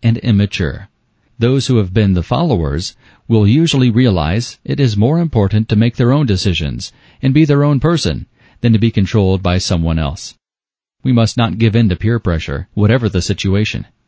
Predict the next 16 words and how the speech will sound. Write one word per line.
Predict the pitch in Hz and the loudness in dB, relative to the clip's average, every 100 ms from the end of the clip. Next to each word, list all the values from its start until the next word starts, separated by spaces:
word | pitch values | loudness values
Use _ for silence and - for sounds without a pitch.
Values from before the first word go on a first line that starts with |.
| _ _ _ | _ _ _
Standing | - - 135 156 | -10 -2 0 2
up | 104 101 | 2 2
for | 117 | 0
what | 98 104 | 2 0
you | - 117 | 0 0
believe | 107 95 127 85 95 | 2 2 0 0 0
and | 101 | 0
what | 110 - | -2 -2
the | |
Bible | 87 98 107 95 | -4 -2 -2 -2
teaches | 143 165 80 80 - - | -2 -4 -4 -4 -6 -10
will | 135 131 | -8 -6
please | 113 110 110 | -2 -2 -2
God. | 117 127 78 - - _ _ _ _ _ _ | -2 -2 -4 -6 -16 _ _ _ _ _ _
Throughout | - 104 123 165 | -4 0 0 0
history, | 135 120 - 82 85 | -2 -2 -2 -4 -6